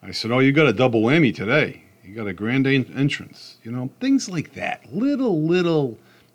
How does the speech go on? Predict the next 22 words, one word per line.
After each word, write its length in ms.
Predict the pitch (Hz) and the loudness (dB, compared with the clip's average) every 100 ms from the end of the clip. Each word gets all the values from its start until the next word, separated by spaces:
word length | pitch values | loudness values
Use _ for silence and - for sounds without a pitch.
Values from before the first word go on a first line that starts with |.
| _ - | _ 0
insignificant, 1300 | 196 226 - 113 98 98 135 156 156 - 139 110 - _ _ _ _ _ _ _ _ - | 4 4 2 -4 -4 0 0 0 -4 -2 -2 -2 -10 _ _ _ _ _ _ _ _ -12
um, 400 | 107 104 101 - _ | -6 -4 -4 -8 _
acts 360 | 117 135 147 - | -4 -4 -2 -6
of 180 | 101 - | -8 -10
kindness 760 | - 123 120 98 90 - - - | -6 0 2 0 -2 -8 -12 -16
and 180 | 90 90 | -20 -12
generosity 960 | 87 123 120 113 107 - 87 87 87 - _ _ _ - | -6 -2 0 0 -2 -4 -12 -12 -12 -16 _ _ _ -8
that 280 | 104 95 | -6 -6
go 260 | - 117 113 | -2 0 0
a 260 | 117 92 92 | 0 -4 -10
long, 840 | 92 92 104 107 107 107 98 98 _ - | -10 -4 0 2 2 0 -2 -8 _ -8
long 580 | 95 92 90 90 85 80 | -4 -2 -2 -4 -8 -14
way. 320 | 78 85 80 - _ _ _ _ _ _ _ _ _ _ - | -18 -18 -20 -20 _ _ _ _ _ _ _ _ _ _ -10
That's, 400 | 127 165 - - - | -6 -4 -6 -10 -6
that's 300 | 143 147 147 | -6 -4 -6
what 100 | 87 | -6
life's 320 | 107 95 - | -6 -8 -10
about. 320 | 85 85 - _ _ _ _ _ _ _ _ _ _ _ _ _ _ _ - | -18 -20 -20 _ _ _ _ _ _ _ _ _ _ _ _ _ _ _ 0
Little 200 | 143 147 | 2 2
things 360 | - 135 113 | 2 2 2
like 200 | 98 - | 0 -6
that. 200 | - - | -12 -20